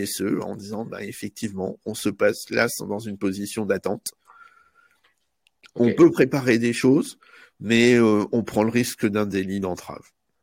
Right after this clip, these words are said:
Speaker 2: Ça peut faire mal. Ok. Et donc, du coup, toi, quand tu, euh, quand tu arrives, euh,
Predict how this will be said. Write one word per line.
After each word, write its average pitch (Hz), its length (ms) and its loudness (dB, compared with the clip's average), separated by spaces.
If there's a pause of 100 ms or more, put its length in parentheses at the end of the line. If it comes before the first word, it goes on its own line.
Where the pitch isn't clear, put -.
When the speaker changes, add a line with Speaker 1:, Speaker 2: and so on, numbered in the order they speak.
(1400)
Speaker 2:
Ça - 240 -8
peut 143 160 -6
faire 117 200 -6
mal. 78 340 -6 (120)
Ok. 208 180 -4
Et - 440 -4
donc, 107 220 0
du 104 160 -8
coup, 143 220 -6
toi, 147 420 -6
quand 117 160 -6
tu, 104 300 -6
euh, 90 160 -4 (480)
quand 104 200 -2
tu 101 220 -4
arrives, 117 440 -4
euh, 104 280 0